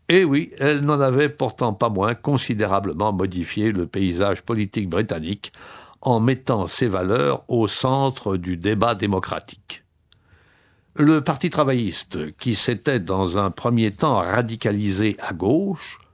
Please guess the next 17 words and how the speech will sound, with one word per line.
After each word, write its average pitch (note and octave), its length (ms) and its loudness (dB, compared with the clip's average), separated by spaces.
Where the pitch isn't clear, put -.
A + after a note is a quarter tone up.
dut, A#2+ 400 -2
après G2+ 360 -2
trois A#2 440 2
défaites A2+ 480 -4
successives, C#3+ 960 -6
et F2 80 -2
pour E2+ 200 -2
retrouver A2 640 0
une G#2+ 140 -2
chance F#2 640 -2
de F#2 80 -4
revenir A2 540 2
un G2+ 120 2
jour F#2+ 180 0
au E2 80 0
pouvoir, F#2+ 600 -2
procéder, B2 840 0